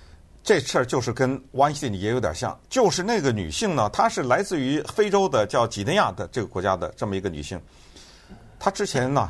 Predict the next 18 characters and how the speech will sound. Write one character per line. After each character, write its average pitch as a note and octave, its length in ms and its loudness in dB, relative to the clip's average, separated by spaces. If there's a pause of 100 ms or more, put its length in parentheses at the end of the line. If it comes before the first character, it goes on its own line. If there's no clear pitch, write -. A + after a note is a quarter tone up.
(140)
就 C3+ 160 -4
撒 D3 300 2
过 A2 160 -2
一 A2 60 -2
次 A2+ 140 -6
谎， E2+ 240 -6 (480)
最 D3 140 4
后 A#2+ 260 2 (180)
被 A2 220 0 (480)
她 A#2 120 -2
那 A#2 120 0
个 G#2+ 60 0
律 A2+ 140 2
师 A2 160 -4
给 F#2 100 -2
发 A#2 180 2
现 A#2+ 160 -4
了， - 60 -10